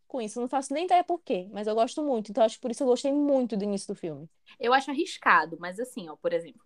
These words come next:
Speaker 2: pra mim, em Evil Dead dois funcionou. Em Doutor Estranho, eu já não tenho tanta certeza, assim, sabe? Tipo, eu lembro que no, quando eu parei a primeira vez, eu sentei a assistir, eu pensei assim,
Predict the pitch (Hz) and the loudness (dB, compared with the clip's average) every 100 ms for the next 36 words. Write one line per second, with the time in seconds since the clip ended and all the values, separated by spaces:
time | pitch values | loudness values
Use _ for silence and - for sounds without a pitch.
0 | - 247 233 226 240 - 214 214 202 196 | -4 -2 -2 -4 -4 -6 -8 -8 -8 -8
1 | 185 185 190 175 170 - 240 233 294 359 | -4 -6 -6 -6 -6 -8 -10 -8 -6 -4
2 | 240 160 _ _ _ _ _ 180 190 226 | -2 -4 _ _ _ _ _ -6 0 2
3 | 269 254 - 220 214 247 254 294 320 302 | 2 2 -2 -6 -2 -2 -2 -4 -4 -6
4 | 294 277 302 349 339 302 220 190 190 175 | -4 -6 -4 -8 -6 0 0 -2 -10 -12
5 | 165 202 196 196 - - 220 220 254 320 | -4 -2 -2 -4 -6 -2 -2 -2 -2 -2
6 | - 302 403 453 294 _ 247 202 180 196 | -2 0 4 4 4 _ 2 2 -2 -10
7 | - 196 190 180 170 170 190 196 214 - | -14 -14 -12 -12 -12 -14 -12 -8 -8 -10
8 | 175 - 220 - 226 220 214 208 196 | -14 -4 -4 -2 -8 -8 -10 -14 -14